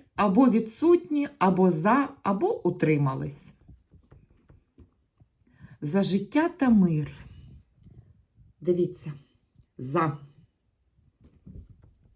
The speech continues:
Це ті люди, які обирались по регіонам, це ті люди,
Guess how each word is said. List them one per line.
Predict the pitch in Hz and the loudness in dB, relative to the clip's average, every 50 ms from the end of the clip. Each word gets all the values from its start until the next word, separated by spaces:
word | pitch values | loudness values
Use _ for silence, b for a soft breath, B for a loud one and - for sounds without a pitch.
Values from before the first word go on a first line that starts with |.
| _ _ _ _ _ _ _ _ _ _ _ _ _ _ _ _ _ _ _ _ _ | _ _ _ _ _ _ _ _ _ _ _ _ _ _ _ _ _ _ _ _ _
Це | - - 190 | -4 -2 -2
ті | 185 - - 196 | -2 2 2 4
люди, | 190 190 254 339 254 269 | 4 6 4 4 6 4
які | 247 180 175 175 - - 196 | 4 4 2 0 2 2 4
обирались | 185 175 170 202 190 190 190 196 185 180 175 - | 4 4 4 4 6 6 6 6 4 2 0 0
по | - 180 175 | 0 0 2
регіонам, | 170 175 160 143 156 160 180 208 254 330 320 247 151 139 156 156 160 - _ _ _ | 2 2 2 2 2 4 4 2 2 2 0 0 -2 -2 -4 -8 -10 -14 _ _ _
це | _ - 190 180 | _ -4 -4 -2
ті | 180 - 175 | 0 0 0
люди, | 165 160 160 156 143 - 147 143 | 0 0 0 -2 -2 -6 -8 -10